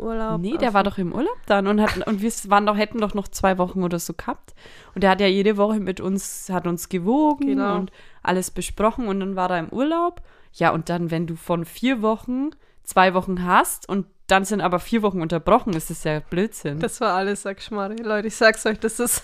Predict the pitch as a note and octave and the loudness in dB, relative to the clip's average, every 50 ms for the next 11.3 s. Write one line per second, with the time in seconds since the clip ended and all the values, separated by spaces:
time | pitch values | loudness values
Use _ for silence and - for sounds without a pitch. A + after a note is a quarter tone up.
0 | - - - - - - - D4+ A3+ G3+ - - - - - - - - - - | -2 -2 -2 -2 -2 0 0 2 2 0 -2 -6 -10 -12 -16 -16 -18 -18 -6 2
1 | - B3+ B3 C#4 D#4+ E4+ E4 D#4 C#4 A#3 - A3 A3+ A#3 A#3+ A3+ G3+ G3 G3 G3+ | 6 8 8 10 8 8 6 4 2 0 2 2 2 2 2 2 2 4 4 2
2 | - - - - - - - - - G#4+ A4 G#4+ - - - - - - - - | 2 2 2 2 2 2 2 4 6 6 6 6 6 2 2 0 -8 -8 -10 -16
3 | - - _ _ _ - - - - _ - _ - A3 A3+ A3 A3 G3+ - - | -20 -20 _ _ _ -20 -20 -20 -20 _ -12 _ -2 -2 -2 -2 -2 -4 -4 -2
4 | F#3+ F#3+ G#3+ A3+ - C4+ B3 - - A3 A3+ G#3 - - E3 D3+ - - C#3+ - | -2 0 0 -2 -2 -4 -6 -6 -8 -10 -10 -10 -8 -10 -10 -10 -10 -10 -10 -10
5 | D3 - F3 E3+ E3 E3+ E3+ - A3 F#3 E3 E3+ E3 E3+ E3+ A3 - - - - | -10 -8 -6 -6 -6 -4 0 2 2 2 2 0 -2 -2 -4 -4 -6 -10 -12 -2
6 | - G#3 G#3 G#3 F#3+ - G3 G3 - G3 F#3 F3+ E3 D#3 D3+ D3+ D3 - D3+ C#3 | 2 4 4 4 4 2 0 0 0 0 0 0 0 0 -2 -2 -2 -4 -4 -4
7 | - D3+ E3 C#3+ C#3+ - F#3 G#3 A3 A#3 A#3+ A#3 A3 G3 F3 D3+ D#3 - - - | -4 -4 -4 -4 -2 2 4 6 6 8 8 6 6 6 4 2 -2 -6 -12 -6
8 | - - A3+ A#3+ B3 B3+ B3+ A#3 B3 A#3+ A#3+ A#3+ A#3+ A#3 A#3+ A3+ G#3 A#3 A#3+ - | 2 6 6 8 8 8 6 4 2 0 2 2 0 0 -2 -2 -2 -2 -4 -4
9 | - - B3 A#3 - - F#3 F3+ G#3 G#3 G3 G3 G#3+ G3+ - - - F3+ F3+ F#3 | -2 0 0 2 2 2 2 2 4 6 6 6 6 4 2 2 2 4 4 2
10 | - - - - C#4 C4+ - - C#4 C#4 C#4 C4 G#3 A#3+ C#4 B3+ - B3 B3 C4 | 2 2 4 4 4 2 0 0 2 4 6 6 8 6 6 4 2 2 2 4
11 | C4+ C#4+ - - - C4+ | 2 0 -2 -8 -14 -14